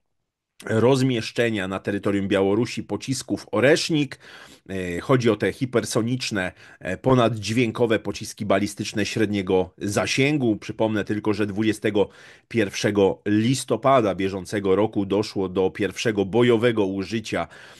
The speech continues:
e, tego, tych pocisków na miasto Dniepr na, na Ukrainie. E, mamy tutaj deklarację rosyjskiego prezydenta, że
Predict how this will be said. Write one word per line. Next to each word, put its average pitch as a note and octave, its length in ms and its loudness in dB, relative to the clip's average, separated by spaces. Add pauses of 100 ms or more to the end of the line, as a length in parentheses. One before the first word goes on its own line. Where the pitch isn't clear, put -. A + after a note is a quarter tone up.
(200)
e, E2 360 -6
tego, F2+ 580 0
tych - 180 -8
pocisków G2+ 500 -6
na F#2 120 -2
miasto G2 400 -2
Dniepr G2 500 -2
na, F#2 320 -2 (200)
na F#2+ 120 -2
Ukrainie. A#2+ 720 4 (500)
E, E2 40 -8 (640)
mamy A#2 340 2
tutaj G2+ 460 0
deklarację C3 840 2
rosyjskiego G#2+ 640 -2
prezydenta, A2 680 0
że G2+ 240 -2